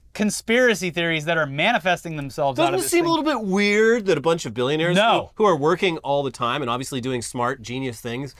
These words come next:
Speaker 2: would get into a sub that would later explode?
Speaker 1: No, it doesn't.
Speaker 2: Isn't
Speaker 1: It's
Speaker 2: that
Speaker 1: not weird.
Speaker 2: strange?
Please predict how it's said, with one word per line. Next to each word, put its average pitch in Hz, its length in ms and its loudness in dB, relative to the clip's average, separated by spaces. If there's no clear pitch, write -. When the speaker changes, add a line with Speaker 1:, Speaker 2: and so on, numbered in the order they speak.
Speaker 2:
would 139 160 -4
get 131 140 -2
into 147 180 -2
a 117 60 -4
sub 135 300 -4
that 123 100 -4
would 117 200 -8
later 123 320 -4
explode? 117 500 -8
Speaker 1:
No, 202 160 2
it 170 80 0
doesn't. 175 240 0
Speaker 2:
Isn't 151 100 -2
Speaker 1:
It's 202 60 4
Speaker 2:
that 185 180 2
Speaker 1:
not 165 60 0
weird. - 0 -
Speaker 2:
strange? 196 420 0